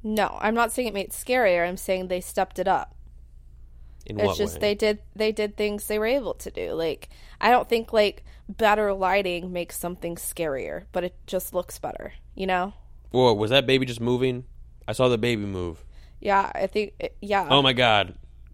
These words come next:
Speaker 2: Oh my God,
Speaker 1: That's
Speaker 2: that's
Speaker 1: pretty
Speaker 2: scary.
Speaker 1: scary,
Speaker 2: The baby's floating.
Speaker 1: right? The baby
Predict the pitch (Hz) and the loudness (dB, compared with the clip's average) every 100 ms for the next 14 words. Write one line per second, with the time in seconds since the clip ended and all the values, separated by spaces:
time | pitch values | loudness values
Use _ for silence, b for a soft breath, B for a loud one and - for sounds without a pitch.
0 | - 107 117 90 - - 147 320 349 165 | -10 -4 -4 0 0 2 2 2 2 0
1 | 185 233 202 175 165 202 - 127 208 226 | 2 4 6 6 2 -4 -2 4 6 4
2 | 302 381 - b b b b b b b | 2 -2 -12 b b b b b b b
3 | 262 240 240 247 | 0 4 2 2